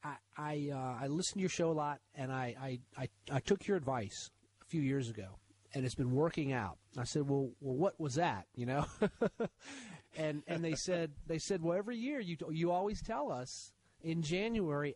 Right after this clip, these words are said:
add one more percent into our retirement plan, and we won't miss it." And you know what?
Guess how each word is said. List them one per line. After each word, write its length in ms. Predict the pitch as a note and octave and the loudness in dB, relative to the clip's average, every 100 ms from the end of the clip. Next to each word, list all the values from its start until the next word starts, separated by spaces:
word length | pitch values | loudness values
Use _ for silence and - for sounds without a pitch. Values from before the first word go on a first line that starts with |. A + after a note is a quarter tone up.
| - | -4
add 260 | D#3+ F#3+ E3+ | -2 0 0
one 300 | D#3 F#3 G3+ | 0 0 0
more 240 | F#3+ F#3+ | 0 -2
percent 580 | - D#3 - F#3 D#3+ C#3+ | -2 -6 -2 0 0 0
into 260 | D3+ - D#3 | -4 0 2
our 100 | D3 | 2
retirement 500 | D3+ F3 F#3+ F#3 B2 | 2 2 2 0 0
plan, 360 | A#2 A2+ A2+ - | -2 0 -2 0
and 140 | D3+ | 2
we 100 | D3+ | 4
won't 220 | D3+ D3 D3+ | 4 2 0
miss 240 | G#3 - | -2 -4
it." 100 | E2+ - | -10 -2
And 180 | D#3 D#3 | 0 2
you 80 | D#3 | 4
know 140 | D#3+ | 4
what? 220 | F3 G#3+ | 2 0